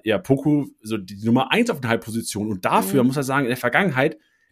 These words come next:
Speaker 1: die Halbposition von Bayern null für Leverkusen, klar hat da Witz auch gespielt, aber die waren niemals irgendwie unter zwanzig Millionen wert, wenn man da irgendwie annähernd gesetzt war.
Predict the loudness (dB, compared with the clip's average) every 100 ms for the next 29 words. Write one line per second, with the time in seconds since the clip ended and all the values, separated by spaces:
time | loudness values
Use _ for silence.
0 | -14 -2 2 2 0 -4 0 0 2 0
1 | 2 2 2 0 0 0 -2 -4 -2 -2
2 | -4 _ _ _ _ _ _ 0 0 2
3 | 2 2 2 -4 -6 -10 -6 -4 -2 -4
4 | -6 -2 2 4 4 2 0 2 4 4
5 | 0 -2 -2 -4 0 2 2 0 0 -2
6 | -2 2 4 4 2 -2 -4 -4 -2 -2
7 | -2 -4 -4 -2 0 -2 -2 -4 -4 -4
8 | -2 -2 -4